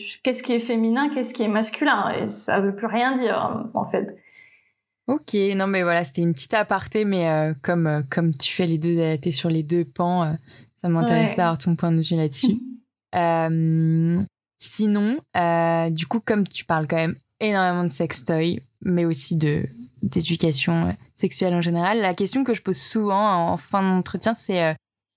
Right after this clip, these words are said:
Speaker 2: c'est, euh, enfin, d'ailleurs, elle est, je la pose jamais très bien, mais, euh, c'est en mode, est-ce que, euh, euh, quels sont les, les projets, les associations, les, les médias ou les entreprises que t'aimerais voir émerger dans, dans le futur par rapport à la sexualité, ou comment t'imagines la sexualité du futur ?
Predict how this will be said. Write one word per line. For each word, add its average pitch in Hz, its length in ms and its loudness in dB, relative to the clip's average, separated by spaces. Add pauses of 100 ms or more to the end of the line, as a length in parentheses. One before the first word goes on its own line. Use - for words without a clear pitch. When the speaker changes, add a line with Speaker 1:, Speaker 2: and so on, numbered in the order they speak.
(160)
Speaker 2:
c'est, 196 340 0
euh, 170 380 2
enfin, 156 220 -2
d'ailleurs, 165 220 0
elle 160 140 0
est, 165 340 0
je - 140 -8
la 170 80 2
pose 170 160 -2
jamais 175 240 2
très 180 180 -2
bien, 185 220 2
mais, 170 240 0
euh, 156 80 2 (500)
c'est 190 120 -4
en 175 160 0
mode, 180 300 0
est-ce 175 220 0
que, - 80 -4
euh, 170 680 2 (840)
euh, 170 440 2
quels 185 160 0
sont 208 220 0
les, 190 140 2
les 180 120 2
projets, 185 640 0
les 175 160 0
associations, 175 840 0
les, 165 480 0 (420)
les 190 140 0
médias 196 600 0
ou 202 80 -4
les 190 160 -2
entreprises 202 460 -2
que 240 80 0
t'aimerais 190 340 0
voir 196 200 2
émerger 190 460 0
dans, 196 200 0
dans 175 200 2
le 180 60 0
futur 226 460 0
par 196 160 -2
rapport 185 220 2
à 190 60 2
la 180 80 0
sexualité, 165 520 -2
ou 151 140 0
comment 185 300 2
t'imagines 185 520 0
la 175 100 0
sexualité 175 500 -2
du 156 100 -2
futur ? 202 400 -2